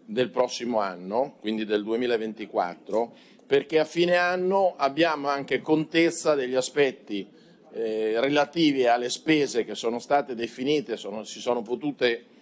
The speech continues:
eseguire, e invece di quelle che non è stato possibile per una serie di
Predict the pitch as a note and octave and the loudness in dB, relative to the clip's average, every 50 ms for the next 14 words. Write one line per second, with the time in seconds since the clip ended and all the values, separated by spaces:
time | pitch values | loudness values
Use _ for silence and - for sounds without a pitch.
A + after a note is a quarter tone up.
0 | _ _ _ _ - B2+ C#3 C3 D3+ E3 D#3+ D3 D#3+ E3 E3+ E3 D#3+ E3 E3 E3+ | _ _ _ _ 2 2 2 4 2 0 2 4 2 4 4 6 6 6 6 4
1 | E3+ E3+ - - - - - _ - - C3+ C#3 D3+ D#3 D#3 F3 F#3 F3 - D#3+ | 4 0 -4 -10 -18 -20 -20 _ -4 0 2 2 2 2 4 4 2 2 2 0
2 | C#3+ C3+ C#3 - - D#3+ D#3+ D#3 D#3 D3+ D3 C3 C3 C3 C3 C3 C3 - - C#3 | 0 0 -2 -2 2 2 4 4 4 4 2 2 2 0 -2 -2 -4 0 0 0
3 | C3 - - C3 - B2+ B2 - - - C3+ C3+ B2+ B2+ B2+ B2+ C3 B2 A#2+ A#2+ | 0 0 -2 -8 -8 -6 -4 -4 -2 -2 -2 -2 0 0 2 2 4 2 2 0
4 | - - _ _ _ _ _ - B2+ C3 C3 C3 C3 B2 - - C#3+ D#3 E3+ D3+ | -4 -10 _ _ _ _ _ -2 0 0 2 0 -2 -2 -2 0 2 4 4 4
5 | D3+ C3 A#2+ A#2 B2+ C#3 D3 D3 - | 2 0 -4 -2 0 0 0 0 -2